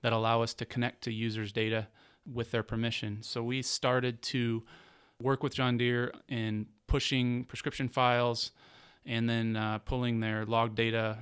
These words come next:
harvest, application, planting, and everything from their operation center via the My John Deere A P I. And the idea there is to create a seamless experience. Uh, one of the challenges with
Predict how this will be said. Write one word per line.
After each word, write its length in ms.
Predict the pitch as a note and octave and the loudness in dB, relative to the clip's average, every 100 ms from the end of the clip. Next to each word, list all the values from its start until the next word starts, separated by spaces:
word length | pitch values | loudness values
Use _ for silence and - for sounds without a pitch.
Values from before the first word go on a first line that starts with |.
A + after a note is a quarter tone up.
| C3+ | -8
harvest, 680 | - B2 A2+ A2+ G#2+ - - G#2+ | 0 2 2 0 0 -4 -6 -6
application, 680 | A2+ A#2+ - A#2 - A2+ | -6 -6 -6 -6 -4 -6
planting, 680 | G#2+ B2 A#2 A2+ A#2 A2 G#2+ - - - - | -4 -2 -2 -2 -2 -2 -4 -10 -20 -20 -8
and 120 | B2 | -4
everything 380 | A2 A2+ A#2 A2 | -2 -2 -2 -4
from 260 | - B2+ B2 | -2 0 2
their 340 | A#2 A2+ G#2+ - _ - | 0 -2 -4 -10 _ -4
operation 520 | A#2 B2 A2+ - A#2 | -4 0 0 2 0
center 320 | - A2+ A2 B2 | -2 -2 -2 -2
via 280 | A#2 A#2+ | 2 2
the 80 | A2+ | 2
My 180 | A2 A2+ | 2 0
John 240 | A2+ A2 | 2 0
Deere 160 | A2 A2 | 0 0
A 120 | G#2+ | -2
P 200 | - G#2+ | -4 -4
I. 400 | G#2+ A2 A2 G#2 - - - - - | -2 0 -2 -4 -8 -20 -20 -6 4
And 100 | C#3 | 8
the 80 | |
idea 300 | C#3+ C#3+ D#3 | 8 10 8
there 260 | C#3 C#3 C3+ | 6 4 2
is 180 | B2+ - | 0 -4
to 100 | - | -4
create 220 | C3+ B2+ | 0 2
a 40 | |
seamless 340 | - B2+ B2+ - | 2 2 0 -2
experience. 640 | - - B2 B2 A#2+ - - | -8 -2 2 2 0 -6 -4
Uh, 160 | A#2 A2+ | -2 0
one 140 | A#2+ | 0
of 60 | A2 | -2
the 80 | |
challenges 760 | - A#2+ A#2 A#2 A2+ A#2 A2 - | -2 -2 0 0 -2 -2 -4 -4
with 480 | A#2 A2+ A2 - | 0 0 -2 -10